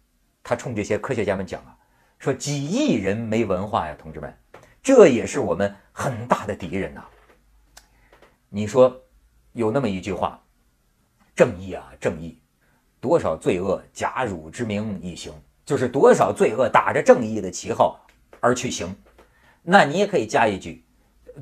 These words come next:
，“多少愚昧假着正义之名以行”。为什么这么说呢？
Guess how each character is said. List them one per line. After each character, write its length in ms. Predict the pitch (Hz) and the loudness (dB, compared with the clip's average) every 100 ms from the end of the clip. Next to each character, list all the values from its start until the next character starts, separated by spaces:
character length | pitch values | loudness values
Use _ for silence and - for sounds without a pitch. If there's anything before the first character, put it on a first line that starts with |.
| - | 4
，“多 180 | 226 | 8
少 200 | 220 139 | 8 6
愚 240 | 104 120 214 | 2 -2 0
昧 340 | 220 107 - _ _ _ _ _ _ _ _ _ _ - | 2 0 -4 _ _ _ _ _ _ _ _ _ _ 0
假 300 | 160 120 123 | 4 4 2
着 120 | 175 | 2
正 300 | - 214 113 | 6 4 2
义 180 | 117 92 | -4 -4
之 140 | 123 | -2
名 320 | 110 101 117 _ | 0 -2 -6 _
以 180 | 98 104 | -10 -8
行”。 260 | 87 82 95 _ _ _ _ _ _ _ _ _ _ _ _ | -6 -8 -12 _ _ _ _ _ _ _ _ _ _ _ _
为 120 | 254 247 | -2 0
什 120 | 220 | 0
么 40 | |
这 80 | 226 | 0
么 80 | 175 | 0
说 200 | 208 208 | 2 0
呢？ 160 | 202 | 0